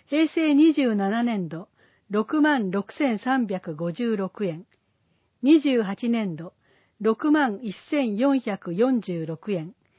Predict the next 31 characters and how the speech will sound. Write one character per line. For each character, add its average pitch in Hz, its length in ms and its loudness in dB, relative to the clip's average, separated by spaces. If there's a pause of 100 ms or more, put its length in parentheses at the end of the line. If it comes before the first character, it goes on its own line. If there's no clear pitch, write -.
(600)
市 302 260 2
集 311 320 0
団 277 260 2
資 - 160 -4
源 294 280 2
回 277 260 0
収 262 280 -4
事 226 160 -4
業 247 260 0
奨 240 320 -2
励 226 220 -2
金 202 380 -6
含 190 320 -8
む 165 120 -12 (280)
で 185 120 -4
し - 120 -20
た。 - 120 -18 (1120)
そ 277 160 0
の 285 140 6
収 294 300 0
益 277 280 -2
は、 247 220 0 (280)
子 - 140 -2
ど 320 140 4
も 339 120 4
会 226 320 2
に 190 240 -4
一 - 280 -4
人 233 120 0
千 208 300 -4
円、 160 220 -10